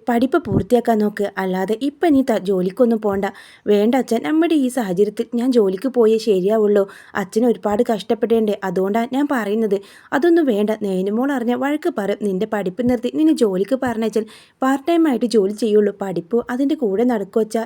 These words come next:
എന്ന് പറയുന്നുണ്ട്. എവിടെയാ മോൾക്ക് ജോലി കിട്ടിയത്? തൽക്കാലം ഒരു ഫാക്ടറിയിൽ അക്കൗണ്ടന്റ് ആയിട്ടാണ് കിട്ടിയിട്ടുള്ളത്. പക്ഷേ കുറച്ച് ഉള്ളേരിയയിലായിട്ട് ആണ്, കുറച്ച് ദൂരമുണ്ട് ഇവിടെ നിന്ന് പറയാൻ ട്ടോ. എന്നാലും മോനെ, ആ മോളെ അത്രയും ദൂരത്തേക്ക് നീ പോണോ എന്ന് ഗോവിന്ദൻ ചോദിക്കുമ്പോൾ,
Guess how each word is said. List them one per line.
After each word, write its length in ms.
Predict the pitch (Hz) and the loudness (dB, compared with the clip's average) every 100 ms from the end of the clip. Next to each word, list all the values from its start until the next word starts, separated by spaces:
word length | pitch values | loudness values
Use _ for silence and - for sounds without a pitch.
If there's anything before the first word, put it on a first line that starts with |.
| - | -2
എന്ന് 220 | 294 320 | 0 0
പറയുന്നുണ്ട്. 520 | 311 208 190 233 220 208 - - - | -2 -4 -2 0 0 -4 -8 -20 2
എവിടെയാ 360 | 214 202 190 254 | 4 4 4 2
മോൾക്ക് 260 | 285 302 285 | 2 0 2
ജോലി 320 | 262 196 208 | 2 2 0
കിട്ടിയത്? 320 | 233 220 220 | -2 0 0
തൽക്കാലം 480 | 208 170 - 220 233 | -2 -4 -2 -2 0
ഒരു 140 | 302 302 | -2 -2
ഫാക്ടറിയിൽ 540 | 233 180 - 240 226 - | -2 -4 0 2 2 -2
അക്കൗണ്ടന്റ് 520 | 190 - 190 208 226 | -8 -6 -2 -2 0
ആയിട്ടാണ് 360 | 240 240 226 214 | -2 0 -4 -4
കിട്ടിയിട്ടുള്ളത്. 680 | - 185 196 190 226 214 202 - - - - | -8 -4 -2 -2 -2 -2 -2 -6 -20 -20 -2
പക്ഷേ 340 | 285 277 285 - _ _ | 0 0 0 -2 _ _
കുറച്ച് 340 | 320 320 311 | 2 2 2
ഉള്ളേരിയയിലായിട്ട് 920 | - 220 190 202 214 247 254 226 214 214 - - - | 0 2 2 4 4 4 4 0 2 2 2 -12 -4
ആണ്, 160 | 208 208 | 0 0
കുറച്ച് 300 | 202 185 220 | -2 -2 -2
ദൂരമുണ്ട് 220 | 214 190 247 240 233 | 0 2 2 2 0
ഇവിടെ 220 | 233 240 247 | 2 2 2
നിന്ന് 240 | 254 247 | 0 2
പറയാൻ 360 | 262 220 190 214 | 0 -2 -2 -2
ട്ടോ. 160 | 202 190 - - - | -2 -6 -8 -20 -6
എന്നാലും 440 | 196 190 190 202 233 | -2 -2 0 0 0
മോനെ, 200 | 226 233 262 | 0 -2 -2
ആ 60 | |
മോളെ 260 | 247 269 269 285 | 0 0 0 -4
അത്രയും 320 | 311 339 330 | -4 -2 0
ദൂരത്തേക്ക് 480 | 220 208 220 247 - 302 | 2 0 0 -2 -2 -2
നീ 100 | 320 | 0
പോണോ 400 | 294 190 214 226 - | 0 0 0 0 -2
എന്ന് 200 | 254 269 | -4 -2
ഗോവിന്ദൻ 460 | 254 202 180 185 214 | -2 -2 -2 0 -2
ചോദിക്കുമ്പോൾ, 480 | 214 214 185 202 | 2 0 0 -4